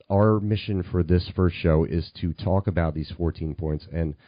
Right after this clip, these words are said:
I wish there were less than <laughs> fourteen points, 'cause <laughs> it might, it might take a long time. But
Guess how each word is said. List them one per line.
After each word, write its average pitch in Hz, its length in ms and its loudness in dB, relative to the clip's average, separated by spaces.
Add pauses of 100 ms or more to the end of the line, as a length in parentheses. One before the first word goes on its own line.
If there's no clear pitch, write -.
(440)
I 104 120 0
wish 90 280 -2
there 76 120 0
were 73 120 -2
less 78 280 0
than - 160 -12
<laughs> - 160 0
fourteen - 380 0
points, - 300 2 (120)
'cause 101 280 -2
<laughs> - 1120 -14
it 117 220 0
might, 120 200 6 (140)
it 127 80 4
might 131 180 6
take 113 140 6
a 104 40 4
long 101 200 8
time. 90 240 2 (300)
But 110 240 6